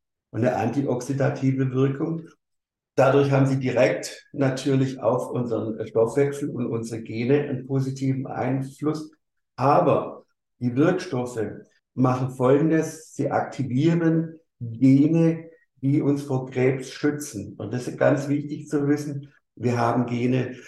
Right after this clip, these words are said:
die uns, ähm, Krebs verursachen können. Die, die Aufgabe ist es von uns, die, äh, in ihrer Aktivität zu hemmen.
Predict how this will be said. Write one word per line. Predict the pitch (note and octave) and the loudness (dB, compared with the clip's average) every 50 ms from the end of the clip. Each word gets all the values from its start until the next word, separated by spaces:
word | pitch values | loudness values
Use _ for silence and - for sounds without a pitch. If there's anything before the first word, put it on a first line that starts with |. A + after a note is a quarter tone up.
| - _ _ _ _ _ _ _ _ _ _ - | -20 _ _ _ _ _ _ _ _ _ _ 4
die | C3+ C3+ C3+ | 4 4 6
uns, | - B2 B2 A#2+ B2 A#2+ A#2+ - - - - - - - - - | 6 4 4 4 2 2 0 -2 -6 -6 -8 -8 -8 -8 -2 0
ähm, | A#2 A#2 A2+ A2+ A2+ A2+ A2 A2 A2+ A2+ A2+ - - - - - - _ _ _ _ - | 2 4 6 6 6 4 4 2 2 0 -2 -4 -4 -8 -12 -18 -20 _ _ _ _ 2
Krebs | - C#3+ C#3+ C#3+ C#3 - | 4 6 6 6 4 0
verursachen | B2 A2 A#2+ C3+ C#3 C#3 D3 C#3+ D3 E3 E3 E3 | -2 0 2 2 4 4 2 2 0 0 -2 -2
können. | F3 F#3+ G#3+ A#3+ B3 - - - - _ - - - | -2 -2 -2 -2 -2 -4 -6 -12 -18 _ -20 -6 -2
Die, | B2+ C3 C3+ C3+ C3+ C3+ C3+ - - _ _ _ _ _ _ - - - _ _ _ _ _ _ _ _ _ _ _ _ _ _ _ _ _ _ C3+ | 0 2 4 4 2 2 -2 -8 -16 _ _ _ _ _ _ -20 -20 -20 _ _ _ _ _ _ _ _ _ _ _ _ _ _ _ _ _ _ -4
die | - | -2
Aufgabe | - B2+ B2+ - - C#3+ C3 B2+ C3+ - - C3+ | 0 0 0 0 0 2 4 4 4 2 0 -2
ist | C3+ C3+ | -2 -2
es | C#3 C3+ - | -4 -6 -6
von | B2+ B2+ - | -6 -8 -8
uns, | - G2+ B2 C#3 D3+ D3 - - - | -6 -4 -4 -2 -4 -4 -8 -10 -8
die, | - B2+ C3+ C#3+ C#3+ C#3 C#3 - - - - - _ _ _ - | -4 -2 0 0 0 -2 -2 -6 -10 -18 -20 -20 _ _ _ 2
äh, | A#2 A2+ A2+ A#2 A2+ A2 - - C3 | 6 6 8 8 6 6 4 2 -2
in | C3 - | -2 -2
ihrer | C3+ C3 C3 A#2 | -2 -2 0 -2
Aktivität | G#2+ - - - C3 B2 A2+ A#2+ A#2 - B2 A2+ G2+ - - - - - | -2 -4 -6 -6 -8 -8 -6 -8 -8 -6 -4 -4 -4 -4 -6 -10 -16 -16
zu | - A#2 G2+ | -12 -12 -10
hemmen. | - G#2+ G#2 A2 D3+ A3 - - - - - | -8 -4 -2 0 2 2 0 -2 -4 -8 -14